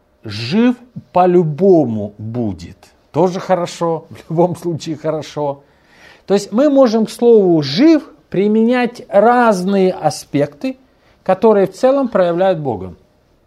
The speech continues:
Дух Божий несет благословение? Значит, праведный верою благословен будет. Вера побеждает мир? Праведный верою побеждать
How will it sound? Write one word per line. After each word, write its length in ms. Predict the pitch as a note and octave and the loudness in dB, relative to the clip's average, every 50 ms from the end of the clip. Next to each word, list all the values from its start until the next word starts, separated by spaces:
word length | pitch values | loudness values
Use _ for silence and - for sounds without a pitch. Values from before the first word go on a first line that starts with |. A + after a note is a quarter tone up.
| _ _ _ _ _ _ _ - - - - - - _ _ _ _ _ _ _ _ _ _ - | _ _ _ _ _ _ _ -20 -20 -20 -20 -20 -20 _ _ _ _ _ _ _ _ _ _ -6
Дух 220 | A#2 C3 G3 F3+ | -2 -2 0 2
Божий 260 | F3 G#3+ G#3+ F#3+ G3+ | 2 2 2 2 0
несет 300 | G3 G3+ G3+ - D4 C#4+ | -2 -2 0 0 0 0
благословение? 760 | A#3+ A3+ F#3+ E3 D3 - - D3 C3 A2+ G2 F#2 E2+ D#2+ E2 E2 _ _ _ _ _ _ _ _ _ _ _ _ _ _ _ _ | 2 2 2 2 0 -2 -4 -4 -4 -4 -6 -6 -10 -14 -18 -20 _ _ _ _ _ _ _ _ _ _ _ _ _ _ _ _
Значит, 320 | - F3 F3+ - C#3 A2+ - | -12 -12 -10 -10 -12 -8 -2
праведный 480 | - G#3+ C4 C4+ B3 F#3 C#3+ C3+ C3+ | 0 2 2 2 0 -2 -4 -4 -4
верою 340 | C3+ D#3+ G#3 A3+ A3 F#3+ D#3 | -2 0 0 0 0 0 -2
благословен 800 | B2+ B2+ C3 B2 C3 - - - B2+ B2 D3 F3+ F#3+ F#3+ F#3 - _ _ _ _ _ _ _ - | -2 -2 -4 -4 -4 -8 -6 -4 -4 -2 -2 -2 -4 -4 -8 -12 _ _ _ _ _ _ _ -20
будет. 580 | D#2+ F2 G#2 G#2 F#2+ E2 D#2 D#2+ - _ _ _ _ _ _ _ _ _ _ _ _ _ _ _ _ _ _ _ _ _ _ _ _ _ _ _ _ _ _ _ _ _ _ _ _ _ _ _ _ _ _ | -18 -14 -12 -12 -12 -12 -14 -18 -20 _ _ _ _ _ _ _ _ _ _ _ _ _ _ _ _ _ _ _ _ _ _ _ _ _ _ _ _ _ _ _ _ _ _ _ _ _ _ _ _ _ _
Вера 260 | - F3+ G#3+ A3+ A3+ | -2 0 0 0 0
побеждает 640 | - G#3+ G#3+ G3 A3 G#3 F#3+ G#3+ F3+ F#3 F#3 - - | 0 -2 -4 -4 -4 -4 -2 0 2 2 0 0 -2
мир? 240 | F3 C#3 A2 F#2+ - - _ _ _ _ _ _ _ _ _ _ _ - - _ _ _ _ _ _ - | -4 -4 -6 -6 -8 -14 _ _ _ _ _ _ _ _ _ _ _ -20 -20 _ _ _ _ _ _ -4
Праведный 600 | E3+ G#3 B3+ C4 B3+ B3+ G#3 F#3 F3+ F3+ E3 D3+ | 0 0 2 2 0 -2 -4 -6 -6 -4 -4 -4
верою 840 | D#3 E3+ F#3+ A3 B3 B3 B3 B3 B3 A#3+ A#3 A3+ B3 C#4 C#4 C4+ | -4 0 2 4 4 4 6 4 4 4 4 4 4 4 4 2
побеждать 920 | C#4 - - - D#3+ D#3 C#3 D3 D3 C#3+ C3+ C3+ F3+ F#3+ G3+ G#3 G3+ - - | 0 -4 -2 0 0 0 0 0 -4 -4 -2 2 2 4 4 2 0 -4 -14